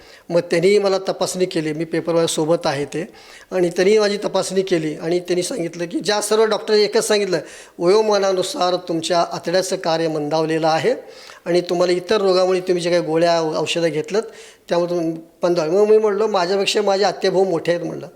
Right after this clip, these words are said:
दहा वर्षांनी, त्यांचं आतड्या मंदावले. म्हणजे ज्याचे ते शरीर आहे, कोणतं आतडे मंदावलेत, काय रोग झालेला नाही, परंतु तुमचं कार्य असंच होणार आहे, दोन दिवसाला तुमचं पोट साफ होईल, तीन दिवसाला होईल. मग मी म्हटलं, "त्याच्यातून कॅन्सरचं निर्मिती होते,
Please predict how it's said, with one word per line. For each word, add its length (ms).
दहा 160
वर्षांनी, 380
त्यांचं 280
आतड्या 280
मंदावले. 380
म्हणजे 180
ज्याचे 220
ते 120
शरीर 360
आहे, 160
कोणतं 260
आतडे 260
मंदावलेत, 480
काय 140
रोग 200
झालेला 320
नाही, 140
परंतु 340
तुमचं 320
कार्य 260
असंच 240
होणार 220
आहे, 100
दोन 180
दिवसाला 280
तुमचं 240
पोट 260
साफ 260
होईल, 200
तीन 100
दिवसाला 320
होईल. 180
मग 100
मी 120
म्हटलं, 240
"त्याच्यातून 300
कॅन्सरचं 500
निर्मिती 320
होते, 460